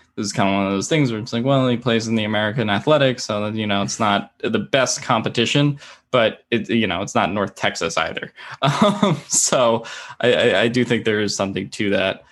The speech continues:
Uh, so I don't know. I, I like him. He, it, it does, isn't the biggest guy, which is also why I think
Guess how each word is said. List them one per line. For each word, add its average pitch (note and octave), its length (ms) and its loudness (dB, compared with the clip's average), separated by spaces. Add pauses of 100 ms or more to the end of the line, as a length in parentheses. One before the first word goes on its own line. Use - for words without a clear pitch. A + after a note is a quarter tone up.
(280)
Uh, G2 460 0 (320)
so D#3 260 2
I D3 180 4
don't D#3+ 120 2
know. G2+ 100 4
I, A#2 320 2
I C3+ 100 4
like D#3 340 2
him. D3+ 540 -2 (460)
He, E3 720 -4 (340)
it, D#3+ 240 -2
it - 80 -8
does, E3+ 200 4
isn't F#3+ 240 2
the E3+ 60 0
biggest C3 400 0
guy, C#3 280 2
which A2+ 200 -4
is A2+ 200 -8
also G#2+ 360 0
why A#2 360 2
I A2+ 80 2
think A#2 580 -4